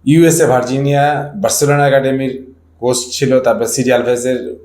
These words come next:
অনূর্ধ্ব উনিশের কোচ ছিল। এটাই সব কিছু প্রমাণ করে দেয় না, এটা সব কিছু প্রমাণ করে দেয় না। কারণ হইল,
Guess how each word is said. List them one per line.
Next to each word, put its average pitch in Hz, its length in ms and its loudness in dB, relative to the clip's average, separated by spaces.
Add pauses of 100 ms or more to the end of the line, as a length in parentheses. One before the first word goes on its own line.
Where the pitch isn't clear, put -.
(160)
অনূর্ধ্ব 113 300 -4
উনিশের 113 300 -2
কোচ 123 260 -4
ছিল। 123 180 -4 (580)
এটাই 294 260 0
সব 143 240 -4
কিছু 135 160 -8
প্রমাণ 110 300 -6
করে 104 220 -4
দেয় 82 260 -4
না, - 100 -20 (540)
এটা 120 140 -4
সব - 180 -8
কিছু 113 180 -10
প্রমাণ 113 280 -6
করে 120 180 -2
দেয় 117 220 2
না। 175 280 0 (680)
কারণ 180 420 0
হইল, 175 460 -2